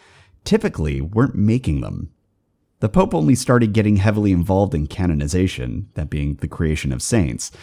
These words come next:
in the tenth century, and the Vatican didn't take complete control of it until the twelfth. So prior to that,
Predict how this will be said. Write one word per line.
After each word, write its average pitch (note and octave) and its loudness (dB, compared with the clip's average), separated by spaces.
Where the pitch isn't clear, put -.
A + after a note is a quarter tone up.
in G2+ 2
the G2+ 4
tenth G2+ 0
century, - -4
and G2 4
the G2 6
Vatican B2 2
didn't G2 0
take G#2 -2
complete F2+ -2
control D3 0
of C#2 -2
it A#1+ -8
until F#2 0
the E2 0
twelfth. - -2
So - 2
prior D#3+ 2
to B2+ 0
that, F2 -2